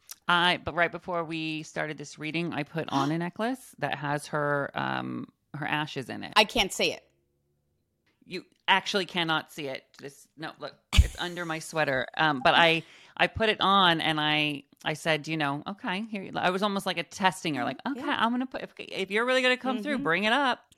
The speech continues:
Speaker 1: bring it
Speaker 2: So
Speaker 1: up."
Speaker 2: validating that her soul was with you at the exact moment that you decided to put on this piece of jewelry.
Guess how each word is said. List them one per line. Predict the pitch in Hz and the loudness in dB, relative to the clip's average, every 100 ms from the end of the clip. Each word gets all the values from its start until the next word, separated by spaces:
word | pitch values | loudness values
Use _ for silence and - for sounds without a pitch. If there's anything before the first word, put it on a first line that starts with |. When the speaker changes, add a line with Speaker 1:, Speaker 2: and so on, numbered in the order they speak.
| - | -10
Speaker 1:
bring | 170 185 208 | -4 -2 0
it | 233 | 0
Speaker 2:
So | 277 208 | 4 6
Speaker 1:
up." | |
Speaker 2:
validating | 185 190 202 196 208 196 | 8 6 6 2 -2 0
that | 190 | -2
her | 185 185 | 0 -6
soul | - 196 202 208 | -2 0 0 -2
was | 214 180 | -4 -4
with | 202 196 | -6 -4
you | 196 185 | -4 -4
at | 180 | -4
the | 175 | -4
exact | 170 160 185 185 - | -4 0 -2 -2 -4
moment | 170 170 175 | -4 -2 -4
that | 170 | -6
you | 170 170 | -6 -8
decided | 170 - - 165 160 156 | -8 -4 2 4 4 -2
to | - | -6
put | 160 - 175 | -10 -8 -6
on | 165 151 139 147 | -4 -4 -4 -6
this | 156 151 | -6 -6
piece | - 135 - | -8 -8 -8
of | 131 | -10
jewelry. | 139 107 73 - | -10 -10 -12 -16